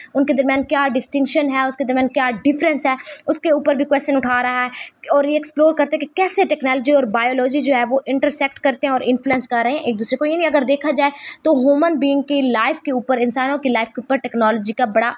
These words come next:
influence है, बहुत ज़्यादा impact है, बहुत ज़्यादा असर रखता है, बहुत ज़्यादा activities, human activities को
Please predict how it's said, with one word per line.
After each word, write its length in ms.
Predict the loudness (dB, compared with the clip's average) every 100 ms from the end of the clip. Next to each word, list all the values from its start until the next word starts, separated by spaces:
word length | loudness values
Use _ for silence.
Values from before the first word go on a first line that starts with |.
| -4
influence 440 | -2 0 0 0 -4
है, 440 | -6 -10 -20 -20 -14
बहुत 320 | -2 2 2 2
ज़्यादा 340 | 0 0 0 0
impact 460 | -2 -2 -6 -4 -6
है, 220 | -6 -8 -12 -12 0
बहुत 180 | 2
ज़्यादा 240 | 2 0 -2 -2
असर 240 | 0 0
रखता 220 | -2 -2
है, 160 | -4 0
बहुत 140 | 2
ज़्यादा 200 | 2 -2
activities, 400 | -4 -2 0 2
human 180 | 2 2
activities 600 | 0 -6 -4 0 0 2
को 240 | 2 2